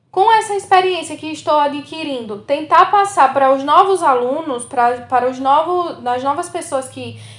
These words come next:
estão entrando, né, é, na academia, é, nessa profissão, pra se formar nessa profissão e tentar dar dicas pra essas pessoas, pra quando elas estiverem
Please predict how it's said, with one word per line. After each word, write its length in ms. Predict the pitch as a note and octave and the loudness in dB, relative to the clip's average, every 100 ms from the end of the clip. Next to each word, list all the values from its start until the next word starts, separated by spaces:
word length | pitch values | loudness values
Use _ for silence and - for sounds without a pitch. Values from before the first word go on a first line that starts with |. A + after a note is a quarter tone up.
| - - | -20 -8
estão 280 | D4 E4+ | 0 2
entrando, 420 | F#4+ F4 D4+ C#4 C4+ | 2 0 -2 -2 -2
né, 400 | B3+ A#3 A3+ - | 0 0 -2 -4
é, 220 | A3+ A3 | -4 -4
na 160 | A3+ A3+ | -4 -4
academia, 800 | A#3 A#3+ B3 B3 A#3 G#3+ G3+ G3+ - _ _ _ | 0 0 0 -4 -8 -6 -8 -10 -20 _ _ _
é, 320 | A3 A3 A3 | -2 0 0
nessa 300 | B3 - F#4+ | 0 0 -2
profissão, 680 | F#4 C4+ - - C4+ D#4+ D#4 | -2 -2 -4 -4 -2 0 -2
pra 160 | C4+ B3+ | -2 -4
se 100 | - | -2
formar 360 | C4 B3+ A#3+ | -4 -2 -2
nessa 280 | B3 E4 F4+ | -2 -4 -4
profissão 580 | E4 C4+ - - B3+ C4+ | -4 -4 -6 -4 -2 -2
e 40 | |
tentar 380 | C4+ D4 D4+ E4 | -4 -4 0 2
dar 160 | F4 E4 | 2 0
dicas 320 | B3 C#4 C#4+ | -2 -8 -8
pra 120 | C#4+ A#3+ | -6 -6
essas 180 | A#3+ | -8
pessoas, 460 | - A3 - B3+ B3+ | -12 -12 -4 -4 -4
pra 140 | B3 | -6
quando 320 | A#3 D4+ F4+ F4 | -6 -4 -2 0
elas 220 | C#4 C4 | 0 -2
estiverem 680 | B3 - A#3+ A3 G#3 G3+ | -8 -14 -4 -2 -2 -6